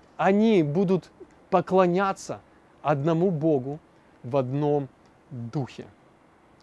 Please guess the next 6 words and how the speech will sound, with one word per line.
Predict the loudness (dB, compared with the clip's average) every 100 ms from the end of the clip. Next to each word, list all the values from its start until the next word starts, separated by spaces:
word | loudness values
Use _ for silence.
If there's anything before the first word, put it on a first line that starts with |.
| _ _ _ _
Я | 4
хочу | 6 4 2
коротко | 6 6 6 4
помолиться | 4 4 4 0 -2 -6 -8 -8 -8
о | -10
вас, | -6 -8 -8